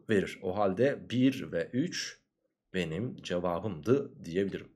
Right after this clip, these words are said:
Evet, devam ediyorum. Sağ üst tarafla artık trigonometrik fonksiyonların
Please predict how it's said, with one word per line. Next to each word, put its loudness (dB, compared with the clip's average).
Evet, 6
devam 8
ediyorum. 4
Sağ 2
üst -4
tarafla 4
artık 0
trigonometrik -2
fonksiyonların -2